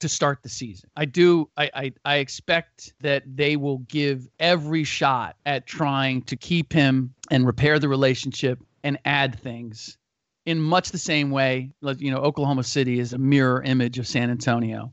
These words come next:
In the same way that Oklahoma City went to the wall trying to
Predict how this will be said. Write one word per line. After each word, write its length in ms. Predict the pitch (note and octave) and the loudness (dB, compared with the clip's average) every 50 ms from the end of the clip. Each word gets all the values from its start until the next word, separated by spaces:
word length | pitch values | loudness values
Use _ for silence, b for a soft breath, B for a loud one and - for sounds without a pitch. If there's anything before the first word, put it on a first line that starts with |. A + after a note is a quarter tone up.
| _ b b b b b b b - | _ b b b b b b b 0
In 120 | E3+ E3 D#3+ | 2 4 4
the 80 | D#3+ | 4
same 440 | D3 - - F#3 E3+ F3 F3 F3 E3 | 4 2 2 4 4 4 4 4 4
way 380 | D#3 D3 D3 C#3+ C#3 C#3 C#3 C3 | 4 4 4 4 4 4 2 2
that 120 | C3 B2+ | 0 0
Oklahoma 460 | C3+ D3+ D#3 - D#3+ D3 D3+ C#3+ C#3 | -2 -2 -2 0 0 0 0 0 0
City 300 | C3 - - C#3+ C3 B2+ | -2 -2 -2 0 0 0
went 340 | B2 C3 C3 C3 C3+ - _ | 0 0 0 0 0 -2 _
to 80 | - C3+ | -6 -6
the 80 | C#3 C3 | -4 -4
wall 720 | B2+ B2 C3 B2+ B2+ B2+ B2+ B2 A#2 A#2 G#2+ G#2+ G#2 - _ | -2 2 4 6 6 6 6 4 2 0 -4 -8 -12 -14 _
trying 480 | - - E3 D3+ D3 C#3+ C#3 C#3 C3+ | -4 0 2 4 4 4 4 2 0
to 440 | - - D3 C3+ B2+ B2 B2 A#2+ A2+ | 0 0 2 2 4 2 0 -2 -4